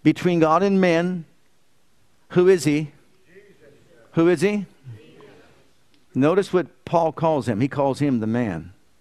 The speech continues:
He's the man. So if you ever tell somebody, "You're the man," mm-mm. Who's the man? Who's the man? What's his name?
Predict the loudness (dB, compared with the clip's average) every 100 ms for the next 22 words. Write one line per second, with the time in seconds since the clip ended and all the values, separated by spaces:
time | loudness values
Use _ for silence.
0 | _ _ _ _ _ _ _ _ _ _
1 | _ _ _ -2 -2 -4 -6 -6 -10 -18
2 | _ _ _ _ _ _ _ _ _ _
3 | _ -6 -4 -2 -2 0 0 0 -2 0
4 | 0 0 -2 -2 -2 -2 -4 -10 -16 _
5 | _ _ _ _ _ _ _ _ _ _
6 | _ _ _ _ _ _ _ -6 -4 -4
7 | -8 -10 _ _ _ _ _ _ _ _
8 | -2 0 -2 -2 -4 -8 -18 _ _ _
9 | _ -20 -20 -20 -20 -20 -20 -20 _ _
10 | 0 2 0 0 -2 -4 -8 _ -20 -20
11 | -20 -20 -20 -20 -20 -20 _ -2 -2 -2
12 | -4 -2 -2 -2